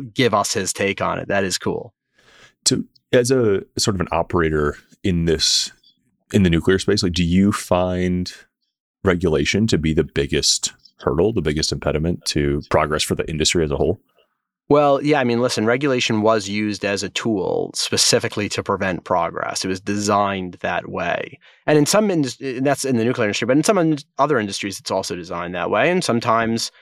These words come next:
Speaker 1: you know, that's the in-, explicit intent. And then sometimes it's just, like, a confluence of incentives that drives things that way.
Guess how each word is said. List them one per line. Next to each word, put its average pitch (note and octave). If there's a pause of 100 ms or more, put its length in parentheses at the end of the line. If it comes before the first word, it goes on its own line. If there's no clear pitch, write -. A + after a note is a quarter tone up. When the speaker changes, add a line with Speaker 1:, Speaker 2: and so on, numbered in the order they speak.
(260)
Speaker 1:
you A2+
know, G#2+
that's G#2+
the G2
in-, F2+
explicit G#2+
intent. F#2
And G#2
then G2+
sometimes G2+
it's F#2+
just, -
like, G2
a -
confluence G2
of F#2
incentives G2
that E2+
drives -
things -
that -
way. -